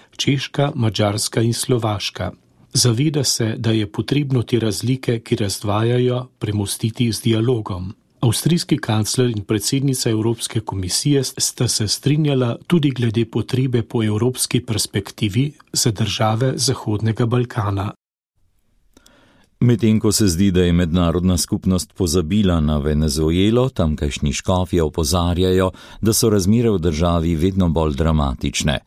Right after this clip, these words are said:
Speaker 2: Ob sklepu plenarnega zasedanja so zapisali, da je ljudstvo nosilec sprememb, ki jih Venezuela potrebuje.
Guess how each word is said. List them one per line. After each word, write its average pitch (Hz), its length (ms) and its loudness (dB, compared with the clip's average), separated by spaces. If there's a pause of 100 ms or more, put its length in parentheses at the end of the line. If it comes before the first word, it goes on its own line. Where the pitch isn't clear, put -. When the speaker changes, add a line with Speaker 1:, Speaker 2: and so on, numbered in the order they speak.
(440)
Speaker 2:
Ob 107 140 2
sklepu 107 500 2
plenarnega 85 600 2
zasedanja 80 800 2
so - 160 0
zapisali, 92 680 0
da 87 120 0
je 67 200 0
ljudstvo 85 680 0
nosilec 101 720 2
sprememb, 107 640 2 (340)
ki 139 120 0
jih 117 200 -2
Venezuela 87 680 2
potrebuje. 82 760 0